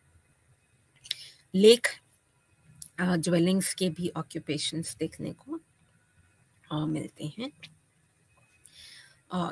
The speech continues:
ये इस period में जो tools हैं, वो ब्लेडलेट्स पर, अ, बने हैं। ब्लेडलेट्स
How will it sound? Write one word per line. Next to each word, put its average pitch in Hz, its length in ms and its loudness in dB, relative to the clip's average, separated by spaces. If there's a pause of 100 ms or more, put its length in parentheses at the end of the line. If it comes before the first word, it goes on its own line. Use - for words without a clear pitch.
ये 208 200 0
इस - 240 -2
period 190 340 -2
में 196 160 -2
जो 185 120 -4
tools 190 460 -6
हैं, 208 200 -8 (920)
वो 185 100 0
ब्लेडलेट्स 170 800 0
पर, 175 100 -2 (1160)
अ, 156 200 -4
बने 151 440 -4
हैं। 302 100 -8 (460)
ब्लेडलेट्स 175 680 -2